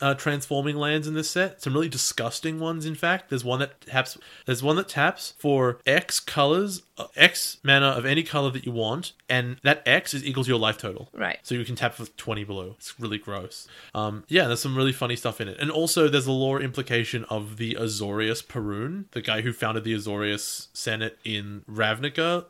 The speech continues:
Speaker 1: living on Ixalan. Ixalan? Yeah, Ixalan.
Speaker 2: Right.
Speaker 1: That's also weird. There's some cool stuff in it. Basically, I'm really excited to go play Magic after this.
Speaker 2: Cool.
Speaker 1: I have to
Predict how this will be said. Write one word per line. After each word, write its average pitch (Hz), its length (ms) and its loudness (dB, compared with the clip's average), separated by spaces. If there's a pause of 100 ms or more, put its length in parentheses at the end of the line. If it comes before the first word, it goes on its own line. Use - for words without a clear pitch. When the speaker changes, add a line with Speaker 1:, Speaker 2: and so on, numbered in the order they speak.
Speaker 1:
living 123 400 2
on 107 100 -4
Ixalan. 95 680 -8
Ixalan? 120 460 0
Yeah, 139 120 0
Ixalan. 104 520 -4
Speaker 2:
Right. 214 300 2
Speaker 1:
That's 127 200 4
also 123 300 2
weird. 95 340 -6 (300)
There's 185 140 6
some 214 160 0
cool 247 260 2
stuff 240 300 2
in 139 80 0
it. 101 140 -2
Basically, 214 280 4
I'm 190 80 2
really 220 120 6
excited 202 260 6
to 180 80 0
go 180 80 4
play 151 140 0
Magic 131 320 2
after 98 240 -2
this. 92 320 -10
Speaker 2:
Cool. 330 420 4
Speaker 1:
I 143 960 2
have - 220 -12
to 101 100 -16